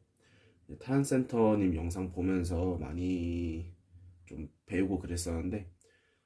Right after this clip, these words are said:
그 브리-, 그린 보틀 블루라는 개체가 이제 먹성도 굉장히 좋고 성장 속도도 좀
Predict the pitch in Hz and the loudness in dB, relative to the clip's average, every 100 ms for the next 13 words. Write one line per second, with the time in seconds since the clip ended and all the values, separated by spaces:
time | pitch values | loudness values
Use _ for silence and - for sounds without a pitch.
0 | _ _ _ _ 76 - 127 139 - 113 | _ _ _ _ -14 0 2 2 2 4
1 | 147 151 147 135 127 120 123 123 117 107 | 6 6 6 6 8 8 8 6 4 2
2 | 98 87 - 107 92 98 90 82 85 87 | 0 -6 -6 -2 0 0 -2 -4 -6 -2
3 | 113 107 92 87 87 87 82 76 - - | 2 2 0 -2 0 0 0 -6 -16 -10
4 | 78 127 - _ - 127 139 - 117 95 | -10 -10 -16 _ 0 2 2 0 -4 -4
5 | 87 90 | -2 -4